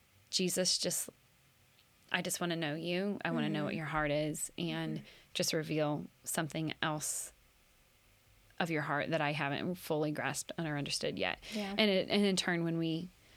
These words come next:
Speaker 1: when we know his heart a little bit better,
Speaker 2: Mm-hmm.
Speaker 1: we know his love and affection for us better, then it fills us up. So.
Speaker 2: There's something else I wanna say
Speaker 1: Mm-hmm.
Speaker 2: too. Like,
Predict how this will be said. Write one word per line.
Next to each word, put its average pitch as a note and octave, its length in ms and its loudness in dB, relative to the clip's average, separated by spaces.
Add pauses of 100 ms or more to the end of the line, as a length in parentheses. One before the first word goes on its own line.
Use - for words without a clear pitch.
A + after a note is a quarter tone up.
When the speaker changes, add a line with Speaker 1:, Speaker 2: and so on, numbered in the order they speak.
(180)
Speaker 1:
when F3+ 140 2
we E3+ 120 4
know D#3+ 200 4
his D#3 220 0
heart D#3 200 2
a - 40 -2
little D#3+ 180 0
bit D#3 140 0
better, D3+ 400 0 (600)
Speaker 2:
Mm-hmm. G3+ 320 0
Speaker 1:
we F#3+ 100 6
know F3 120 4
his E3 160 0
love D3+ 240 2
and D#3 100 0
affection D#3 440 -2
for D3+ 180 0
us C#3+ 140 -2
better, C#3+ 400 -2 (680)
then D#3 320 0
it - 160 -2
fills D3 260 0
us - 200 -2
up. D#2+ 180 0 (320)
So. C#3+ 300 -2 (340)
Speaker 2:
There's A#3 140 -2
something D4+ 260 2
else G#3 160 0
I F#3+ 80 0
wanna F#3 220 -2
say F3 120 0
Speaker 1:
Mm-hmm. F#3+ 80 0
Speaker 2:
too. F#3+ 360 -2
Like, G3 320 -2